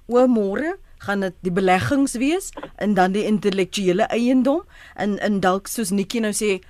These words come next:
my huis ook hierso, want iemand het dit nou nodig.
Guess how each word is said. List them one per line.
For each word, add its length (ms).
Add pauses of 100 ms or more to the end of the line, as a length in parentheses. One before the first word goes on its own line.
(220)
my 180
huis 340
ook 300 (280)
hierso, 340
want 320
iemand 280
het 100
dit 120
nou 120
nodig. 540